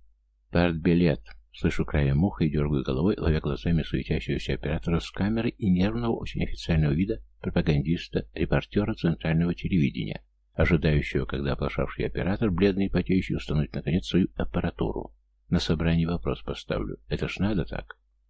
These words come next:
«Всё?» Не услышал, а скорее угадал я следующую его фразу. «Здравствуйте, дорогие товарищи!» — начал репортёр. «Мы...» И только сейчас в зал запустили представители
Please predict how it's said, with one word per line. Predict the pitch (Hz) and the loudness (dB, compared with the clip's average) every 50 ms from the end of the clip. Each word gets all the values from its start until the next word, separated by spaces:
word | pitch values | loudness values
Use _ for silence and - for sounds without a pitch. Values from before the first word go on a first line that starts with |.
| _ - _ _ _ _ _ _ - | _ -20 _ _ _ _ _ _ -16
«Всё?» | - - - 92 95 113 131 135 - _ _ _ _ - | -6 0 4 4 6 6 4 2 -4 _ _ _ _ -4
Не | 71 69 | -4 -2
услышал, | 67 67 - - 208 - - - - | -2 -2 -2 -2 -2 0 -2 -4 -6
а | - | -6
скорее | - - 80 80 82 73 | -4 0 2 2 4 2
угадал | 73 78 69 - 78 78 | 2 0 -2 0 0 0
я | 80 78 71 | 0 0 -2
следующую | - - - 73 76 76 69 - - 73 71 | -4 -4 -4 -2 -2 -2 -2 -4 -4 -4 -2
его | 71 - | -2 -2
фразу. | - - 58 55 - - - - - - _ _ _ _ _ _ _ _ _ _ _ _ _ _ _ _ _ _ - | -4 -4 -4 -4 -4 -8 -10 -14 -14 -16 _ _ _ _ _ _ _ _ _ _ _ _ _ _ _ _ _ _ -8
«Здравствуйте, | - 80 78 80 101 123 143 - - 139 131 - 127 | -6 -4 0 2 4 2 2 2 2 0 0 0 0
дорогие | 120 120 120 120 127 123 | 0 0 2 2 2 2
товарищи!» — | - - 117 117 123 208 - 73 69 - - - | 2 2 2 2 4 2 2 2 0 -2 -4 -4
начал | 65 69 - - 64 67 | -4 -4 -2 -2 -2 -2
репортёр. | 67 69 65 65 - - 67 69 73 | -2 -2 -2 -4 -2 0 2 4 6
«Мы...» | 95 127 147 151 156 - _ _ _ _ _ _ _ _ _ _ _ _ - | 6 6 6 4 2 -4 _ _ _ _ _ _ _ _ _ _ _ _ -6
И | 92 - | 0 4
только | - 92 87 - 87 | 4 4 6 4 0
сейчас | - - - 85 78 69 | -2 -2 -2 0 0 0
в | 67 | 0
зал | 82 87 98 107 110 - | 0 0 0 0 -2 -4
запустили | - - 82 - 80 76 - 80 73 76 | -4 -4 -4 -2 -4 -4 0 0 0 0
представители | - - - - - - - 90 98 - 110 113 | 0 -4 -4 -4 -4 -2 -2 0 2 2 0 0